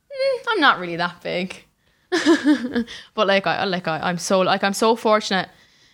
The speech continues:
to, like, have all the support I have, have, like, say, all of you guys in the house,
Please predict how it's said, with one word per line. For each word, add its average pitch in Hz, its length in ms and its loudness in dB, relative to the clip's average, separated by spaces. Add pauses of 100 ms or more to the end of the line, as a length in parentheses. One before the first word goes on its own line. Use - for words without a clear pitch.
(180)
to, 175 360 2
like, 170 400 -4
have 175 260 -2
all 180 120 2
the 165 60 -4
support 165 320 -4
I 156 60 -4
have, 160 460 -8 (640)
have, 180 260 2
like, 175 160 -2
say, 175 140 0
all 160 120 0
of 165 60 -4
you 170 180 -2
guys 156 160 -4
in 165 80 -6
the 165 80 -2
house, - 600 -6